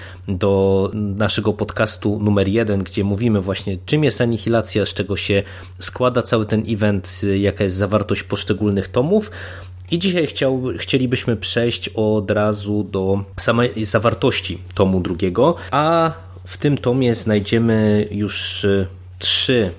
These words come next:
czterozeszytowe serie bez, y,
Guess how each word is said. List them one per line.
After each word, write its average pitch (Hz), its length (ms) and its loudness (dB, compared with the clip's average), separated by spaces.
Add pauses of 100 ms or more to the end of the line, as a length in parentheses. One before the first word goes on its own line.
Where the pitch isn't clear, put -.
czterozeszytowe 101 1300 2
serie 95 580 0
bez, 98 500 -2
y, 90 200 -2